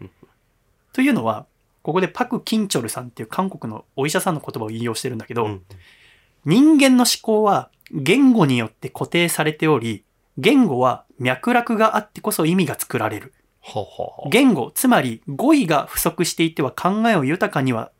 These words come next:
Speaker 2: できず、
Speaker 1: うん。
Speaker 2: 言語を脈絡化できなければ体系的思考は不可能である。
Speaker 1: うん。
Speaker 2: って言ってるんです。
Speaker 1: うんうんうん。
Speaker 2: これ意味わかりますか？
Speaker 1: だから、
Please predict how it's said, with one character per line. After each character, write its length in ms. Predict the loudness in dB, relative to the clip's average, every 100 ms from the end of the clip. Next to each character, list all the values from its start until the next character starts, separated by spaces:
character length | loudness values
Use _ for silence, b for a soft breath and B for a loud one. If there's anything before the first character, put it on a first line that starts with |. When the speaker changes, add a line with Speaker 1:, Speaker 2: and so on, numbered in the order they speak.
| -6
Speaker 2:
で 200 | -2 0
き 140 | 0
ず、 200 | -2 -6 B B
Speaker 1:
う 40 | -12
ん。 160 | -8 2
Speaker 2:
言 240 | 4 6
語 160 | 4 2
を 60 |
脈 280 | 0 -4 0
絡 140 | 0 -2
化 140 | -2 -2
で 120 | -2
き 100 | -2
な 120 | -2
け 120 | -4
れ 100 | -8
ば 260 | -4 -4 B B _
体 240 | -2 -2 -2
系 260 | -2 -2
的 200 | -4 -4
思 180 | -4 -4
考 140 | 0 2
は 100 | 2
不 120 | 0
可 140 | 2
能 220 | 4 2
で 120 | 0 -4
あ 80 | -6
る。 140 | -10 _ -16
Speaker 1:
う 40 |
ん。 80 | -16
Speaker 2:
っ 760 | -16 _ _ _ _ _ _
て 40 | -14
言 20 |
っ 40 |
て 140 | -4 -4
る 100 | -4
ん 40 |
で 60 | -12
す。 80 | -12
Speaker 1:
う 40 |
ん 120 | -12 _ -12
う 40 |
ん 120 | -12 -12 -20
う 40 |
ん。 60 | -20 _
Speaker 2:
こ 100 | -2
れ 60 | 2
意 60 |
味 100 | 2
わ 80 | 0
か 100 | -4
り 60 | -8
ま 100 | -8
す 80 | -10
か？ 160 | -18 _ _ _ _ _ _ _ _ _ _
Speaker 1:
だ 60 | -2
か 100 | 0
ら、 220 | 0 -2